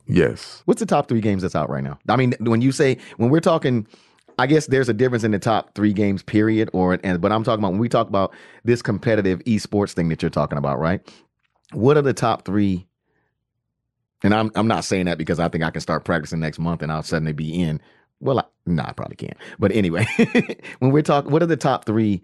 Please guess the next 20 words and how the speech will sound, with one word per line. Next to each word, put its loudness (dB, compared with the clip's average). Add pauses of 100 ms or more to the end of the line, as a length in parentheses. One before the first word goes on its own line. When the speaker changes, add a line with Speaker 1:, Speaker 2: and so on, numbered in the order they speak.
(160)
Speaker 2:
'Cause 4
all 4
I 4
think 2
about, 2
seriously, 4
me 6
and, 2
this 0
is 0
me 4
being 2
on 2
the 2
outside 2
looking 2
in, 0 (720)
I 0
hear 2
Madden. -2